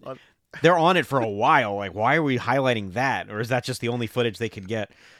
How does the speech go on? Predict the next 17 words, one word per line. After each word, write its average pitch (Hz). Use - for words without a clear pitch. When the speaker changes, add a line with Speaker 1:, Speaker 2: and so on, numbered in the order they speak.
Speaker 1:
<laughs> -
I 240
would 294
love 180
if, 139
like, 139
deep 156
down 139
Sting 135
is 117
just 123
a 117
little 120
person 127
wrestling, 120
like, 107
enthusiast. 135